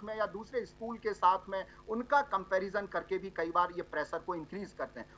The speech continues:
और एक मैं बहुत अच्छा example अपनी, आ, आ, जो student life से ही देता हूँ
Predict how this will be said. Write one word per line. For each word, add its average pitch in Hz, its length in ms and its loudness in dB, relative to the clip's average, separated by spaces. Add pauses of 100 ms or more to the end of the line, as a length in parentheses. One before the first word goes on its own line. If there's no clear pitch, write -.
और 226 120 6
एक 269 140 -8
मैं 254 140 -2
बहुत 233 260 2
अच्छा 220 220 2
example 180 400 4
अपनी, 220 460 0 (240)
आ, 175 60 8
आ, 165 440 4
जो 170 240 -4
student 196 380 -2
life 156 220 2
से 196 100 0
ही 185 60 2
देता 160 240 0
हूँ - 180 0